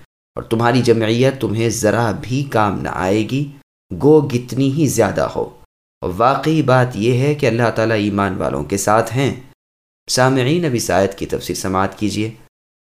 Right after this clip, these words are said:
حق پر کون؟ فیصلہ ہو گیا ہے۔ کافروں سے خطاب ہے کہ اگر تم فتح مانگ رہے اور اللہ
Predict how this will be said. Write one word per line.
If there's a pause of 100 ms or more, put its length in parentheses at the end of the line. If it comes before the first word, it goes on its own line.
(240)
حق
پر
کون؟ (360)
فیصلہ
ہو
گیا
ہے۔ (720)
کافروں
سے
خطاب
ہے
کہ
اگر
تم
فتح
مانگ
رہے (320)
اور
اللہ